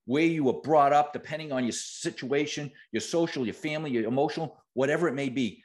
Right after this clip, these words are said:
Sometimes it's hard, but man, oh man, if you can just think about for a couple of minutes,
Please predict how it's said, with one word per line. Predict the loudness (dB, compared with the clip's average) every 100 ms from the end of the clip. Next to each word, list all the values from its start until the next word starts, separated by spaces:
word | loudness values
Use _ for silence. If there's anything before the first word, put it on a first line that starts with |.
| _
Sometimes | -10 -10 -8 -6 -6
it's | -6
hard, | -6 -6 -4
but | -8 -6
man, | -6 -4
oh | -2
man, | -2 -4 -8 -12 -20 _ -6
if | -6 -4
you | 2 2 2
can | 0 -2
just | 0 0 0 -4 -12 -4
think | 0 0
about | 0 0 2 0 -4 -14
for | -4 0 0
a | 0
couple | -4 -2 -2 -2
of | 0
minutes, | 0 -2 -4 -6